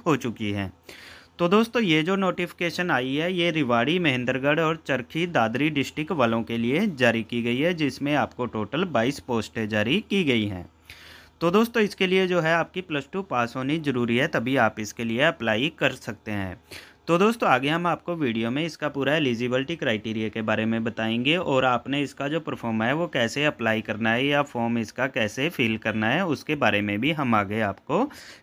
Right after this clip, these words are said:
वीडियो में पूरी जानकारी देने वाले हैं। तो दोस्तों, वीडियो स्टार्ट करने से पहले अगर आप हमारी वीडियो को पहली बार देख रहे हैं तो हमारे चैनल एसके जॉब्स ज्ञान को जरूर सब्सक्राइब करें और साथ में बेल के आइकन को दबाएं ताकि आगे भी हम आपके लिए ऐसे ही और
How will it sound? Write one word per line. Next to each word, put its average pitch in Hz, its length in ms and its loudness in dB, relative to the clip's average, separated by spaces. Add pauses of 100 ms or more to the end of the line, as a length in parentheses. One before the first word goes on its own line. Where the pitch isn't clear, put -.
वीडियो 120 380 4
में 139 220 2
पूरी 147 320 -2
जानकारी 110 540 0
देने 110 340 0
वाले 147 280 4
हैं। 98 220 -2 (680)
तो 165 100 0
दोस्तों, 233 340 2
वीडियो 165 340 2
स्टार्ट 156 280 -2
करने 143 300 -4
से 139 140 -6
पहले 120 320 -2
अगर 139 240 0
आप 131 140 4
हमारी 123 320 2
वीडियो 117 480 2
को 160 220 -2
पहली 147 360 -2
बार 127 240 2
देख 110 240 -2
रहे 113 140 -4
हैं 175 160 -2
तो 190 120 -6
हमारे 117 360 0
चैनल 120 360 -2
एसके 170 320 -2
जॉब्स 160 340 0
ज्ञान 117 280 -2
को 165 240 -2
जरूर 156 320 0
सब्सक्राइब 120 520 -2
करें 113 240 -2
और 175 140 0
साथ 123 280 0
में 139 180 -4
बेल 120 180 0
के 165 140 -6
आइकन 110 300 -2
को 110 120 -6
दबाएं 110 340 0
ताकि 135 320 0
आगे 110 240 2
भी 156 160 2
हम 113 180 2
आपके 104 280 -2
लिए 113 180 -2
ऐसे 120 280 0
ही 110 240 0
और 143 260 2